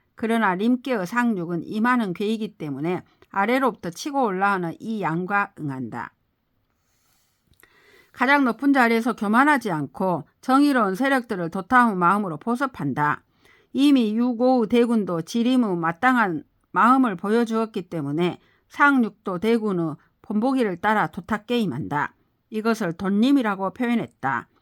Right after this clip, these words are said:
이러한 인간세는 아름다운 세상이다. 모든 것이 길하다. 허물이 없다. 해피엔딩이다. 일 함님,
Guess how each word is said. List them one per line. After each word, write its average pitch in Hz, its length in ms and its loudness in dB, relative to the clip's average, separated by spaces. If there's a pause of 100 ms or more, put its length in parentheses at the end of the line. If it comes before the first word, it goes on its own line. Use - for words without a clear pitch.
(380)
이러한 269 380 4
인간세는 226 680 0
아름다운 202 500 0
세상이다. 190 720 -4 (200)
모든 269 300 0
것이 226 280 -2
길하다. 139 580 -6 (300)
허물이 285 360 4
없다. - 540 -6 (240)
해피엔딩이다. 240 1040 -2 (2000)
일 214 360 0
함님, 214 1040 -2